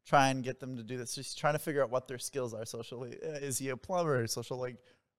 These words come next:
turn off something on the sink or shut the water off, see if he can figure it out, or, like,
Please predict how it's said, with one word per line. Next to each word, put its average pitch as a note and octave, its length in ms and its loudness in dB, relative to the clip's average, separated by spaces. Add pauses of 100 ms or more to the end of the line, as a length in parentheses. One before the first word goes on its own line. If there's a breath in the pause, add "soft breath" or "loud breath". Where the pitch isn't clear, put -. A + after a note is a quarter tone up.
(200)
turn C#3 200 6
off B2+ 220 4
something B2+ 340 -4
on B2 120 -4
the A#2+ 100 -8
sink B2+ 340 -4
or A#2 120 -8
shut B2+ 240 -4
the B2+ 60 -6
water B2 360 2
off, A2+ 180 -2
see C3+ 140 -4
if B2+ 80 -8
he C#3 80 -6
can B2 140 -12
figure A#2+ 380 0
it A2+ 100 2
out, A2+ 520 6
or, A2+ 160 -2
like, G#2+ 280 -2